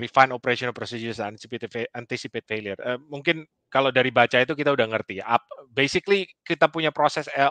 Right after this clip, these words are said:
operation itu harus berevolusi. Eh, tapi bagaimana cara kita melakukan itu? Bagaimana kita tahu state dari workload itu? Basically yang kita, ini yang sering, sering, eh, kelupaan sih basically dari, dari tim, eh, eh, yang, yang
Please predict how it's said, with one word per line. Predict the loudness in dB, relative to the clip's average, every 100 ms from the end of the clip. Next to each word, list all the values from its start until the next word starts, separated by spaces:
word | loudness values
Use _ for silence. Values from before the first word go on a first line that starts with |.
| 0
operation | -2 -2 -2 -4 -6
itu |
harus | 0 0 0 -4
berevolusi. | -8 -8 -8 -10 -10 -12 -14 -16 -20 -20 -20 -8
Eh, | 4 6
tapi | 6 4
bagaimana | 4 4 6 6 4
cara | 6 6 6
kita | 4 4 6 4 0 -2
melakukan | 2 2 2 0 0
itu? | -4
Bagaimana | -4 -2 0 0
kita | 0 -2 -2
tahu | 0 -2 -2
state | -2 -2 -2 _ _
dari | -2 -2 -4 -4
workload | -2 -2 -2 -4 -6
itu? | -10 -2
Basically | 0 0 -2 2 2
yang | 0
kita, | 2 4 4 2 _ _
ini | -2 -2
yang | 2
sering, | 4 4 0
sering, | -2 0 0 -4 _ -6
eh, | -4 -2
kelupaan | 2 6 8 6
sih | 0
basically | -4 -6 -6 -4
dari, | -2 -2 -4
dari | -4 -4 -4 -8 -10 -4
tim, | -4 -4 -16 -20 -20 -20 _
eh, | 6 6 6 4
eh, | 4 4
yang, | 2 -4
yang | -2 -2